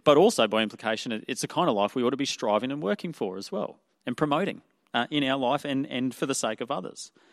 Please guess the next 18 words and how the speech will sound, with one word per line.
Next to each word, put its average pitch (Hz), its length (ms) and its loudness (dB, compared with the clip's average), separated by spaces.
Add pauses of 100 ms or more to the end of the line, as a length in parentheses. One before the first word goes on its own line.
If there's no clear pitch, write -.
(140)
We 127 80 -2
strive 110 320 -2
in 101 100 -8
prayer 98 540 -10 (280)
and 110 160 -6
in 107 120 -4
our 110 100 -4
conduct. 147 540 -8 (340)
Now, 170 160 8
I 208 80 8
know 175 160 8
everyone's 135 380 4
cut - 240 -2
from 127 100 -4
a 110 60 -4
slightly 117 360 0
different 104 380 -8
cl-, - 200 -18